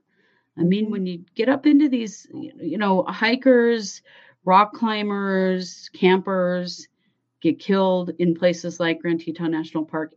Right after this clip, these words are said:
Speaker 1: every year
Speaker 2: Mm-hmm. Oh, yeah.
Speaker 1: because, you know, they, they fall off a mountain
Speaker 2: Mm-hmm.
Speaker 1: or they get attacked by a grizzly bear or, you
Speaker 2: Mm-hmm.
Speaker 1: know, whatever. You also gotta remember, you guys, it's actually getting into the thirties at night.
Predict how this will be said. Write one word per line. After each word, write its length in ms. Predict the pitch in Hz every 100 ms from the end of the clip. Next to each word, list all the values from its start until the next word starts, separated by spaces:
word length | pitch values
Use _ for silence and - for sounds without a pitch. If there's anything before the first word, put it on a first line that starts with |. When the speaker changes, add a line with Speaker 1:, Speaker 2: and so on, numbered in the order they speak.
| -
Speaker 1:
every 380 | 175 175 185 196
year 420 | 165 127 151 190 _ _ _ -
Speaker 2:
Mm-hmm. 380 | 185 185 156 185
Oh, 140 | 185
yeah. 100 | 156
Speaker 1:
because, 380 | 165 240 240 -
you 120 | 196 190
know, 240 | 151 196 175
they, 260 | 170 165
they 180 | 156 160
fall 240 | 151 147
off 140 | 147 -
a 40 |
mountain 500 | 277 311 - 254 311 - _ _ _
Speaker 2:
Mm-hmm. 260 | 156 160 151
Speaker 1:
or 480 | 175 165 165 165 165
they 340 | 160 156 156
get 180 | 151 165
attacked 400 | 156 156 165 156
by 140 | 160 151
a 140 | 151
grizzly 360 | 147 156 185 196
bear 460 | 240 247 240 240
or, 580 | 165 165 160 160 156 160 185
you 180 | 185
Speaker 2:
Mm-hmm. 40 | 190
Speaker 1:
know, 100 | 143
whatever. 680 | 160 196 277 214 156 190 - _ - _
You 180 | - 202
also 240 | 330 - 427
gotta 240 | 330 277
remember, 380 | 220 180 170 226
you 80 | 240
guys, 260 | 254 254 -
it's 200 | 254 320
actually 440 | 359 381 - 330 294
getting 320 | 202 214 220
into 180 | 190 185
the 140 | 170
thirties 440 | 165 156 160 160 151
at 100 | 143
night. 380 | 147 - -